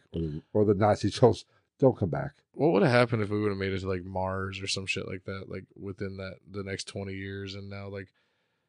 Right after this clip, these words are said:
Speaker 2: John Glenn's walking around thinking he's hot and shit, and everybody's like, "Who the fuck cares? Fuck the moon. That was stupid."
Speaker 1: Right.
Speaker 2: They found alien fucking hamsters on Mercury. They're adorable.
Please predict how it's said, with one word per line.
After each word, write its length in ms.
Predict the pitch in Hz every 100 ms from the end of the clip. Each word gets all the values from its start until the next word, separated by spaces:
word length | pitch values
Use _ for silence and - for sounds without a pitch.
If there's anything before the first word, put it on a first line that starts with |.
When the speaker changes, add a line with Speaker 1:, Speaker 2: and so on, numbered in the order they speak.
| _ _ _ -
Speaker 2:
John 320 | 113 101 95
Glenn's 340 | 95 95 95
walking 260 | 92 92 95
around 180 | 92 -
thinking 240 | 95 92
he's 100 | 95
hot 140 | 101
and 120 | 92 98
shit, 280 | - 101
and 100 | 101
everybody's 380 | 98 95 101 98
like, 160 | 101 101
"Who 180 | 196 302
the 160 | 330
fuck 520 | 175 _ - 147 - -
cares? 680 | - 107 117 113 92 - _ _ _ _ _ _
Fuck 300 | - 202 226
the 100 | -
moon. 380 | 131 117 113 107
That 140 | 123 170
was 140 | 117
stupid." 760 | - - - 143 143 104 95 95 143
Speaker 1:
Right. 160 | 151 - _ _
Speaker 2:
They 140 | 139 175
found 360 | 175 165 135 -
alien 840 | 147 165 165 160 143 131 117 110
fucking 480 | - 135 135 123 113
hamsters 680 | 110 156 165 - - 117 107
on 460 | 113 110 107 107 92
Mercury. 500 | 120 165 165 120 113
They're 180 | 117 104
adorable. 720 | 98 151 170 123 92 92 90